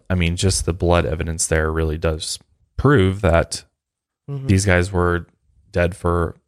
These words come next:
Speaker 1: at least some time prior to the train's impact.
Speaker 2: Mm-hmm. 'Cause at first you might think, you know, maybe a suicide. Is this, like, a suicide pact? I know that's what a lot of people will think, but,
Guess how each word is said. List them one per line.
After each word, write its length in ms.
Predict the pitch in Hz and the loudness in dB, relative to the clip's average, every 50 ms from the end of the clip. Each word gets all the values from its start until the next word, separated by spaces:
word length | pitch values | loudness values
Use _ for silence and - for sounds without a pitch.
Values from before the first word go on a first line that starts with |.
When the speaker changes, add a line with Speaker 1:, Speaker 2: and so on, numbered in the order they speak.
| - | -2
Speaker 1:
at 160 | 87 95 - 92 | -2 0 2 2
least 260 | 110 110 - - - | 2 2 2 2 2
some 240 | - 98 92 90 90 | 2 2 2 0 -2
time 300 | - - 85 85 87 87 | -4 -2 -2 -2 -2 -2
prior 340 | - - 80 85 80 76 | -2 -2 0 0 0 -2
to 160 | 80 - - 76 | -4 -6 -8 -6
the 80 | 80 | -6
train's 420 | - - - 82 82 76 71 76 98 _ _ _ _ _ _ _ _ _ _ - - - - | -4 -4 -4 -4 -4 -6 -10 -16 -18 _ _ _ _ _ _ _ _ _ _ -14 -14 -6 -2
impact. 540 | - 95 90 - - - - - - - - | -2 -2 -2 -2 -2 -2 -2 -2 -2 -2 -4
Speaker 2:
Mm-hmm. 320 | 156 143 131 135 131 - 143 - _ _ _ _ _ _ _ - - - | -4 -6 -6 -8 -12 -16 -18 -20 _ _ _ _ _ _ _ -20 -4 0
'Cause 160 | - 196 170 | 0 2 2
at 120 | 170 - - | 0 0 0
first 260 | - 196 196 - - | 0 0 0 0 0
you 80 | 165 156 | 0 0
might 260 | 156 143 - - _ | 0 0 -2 -2 _
think, 300 | - 147 143 135 - - | -4 -4 -4 -4 -6 -8
you 60 | 139 | -8
know, 260 | 135 127 123 123 131 - _ - | -8 -8 -12 -14 -16 -20 _ -12
maybe 240 | 135 131 127 131 127 | -12 -8 -6 -4 -2
a 60 | - | -2
suicide. 440 | - - 170 175 170 - 175 170 160 | 0 2 2 2 2 4 4 4 4
Is 80 | 147 139 | 4 2
this, 180 | 143 - - | 0 0 0
like, 160 | 135 123 - - | -2 -4 -4 -4
a 40 | 131 | -6
suicide 500 | - - 139 135 - - 127 - - - | -4 -4 -4 -4 -4 -6 -8 -8 -10 -12
pact? 580 | - - 185 175 175 175 - - _ - - - _ _ _ _ _ _ _ _ _ _ _ _ - | -4 0 2 2 2 2 -2 -10 _ -12 -12 -12 _ _ _ _ _ _ _ _ _ _ _ _ -6
I 40 | 147 | -2
know 80 | 147 147 | 0 0
that's 160 | 143 139 - | 0 0 -2
what 80 | 156 147 | -2 -4
a 40 | 143 143 | -2 0
lot 100 | 139 139 | 0 -2
of 60 | 143 - | -2 -4
people 260 | - 147 - 135 139 | -6 -4 0 0 0
will 80 | 143 | 0
think, 360 | 143 - 147 139 123 110 - - | 0 2 0 0 0 0 -4 -4
but, 300 | - 135 120 120 - - | -2 0 0 0 -2 -4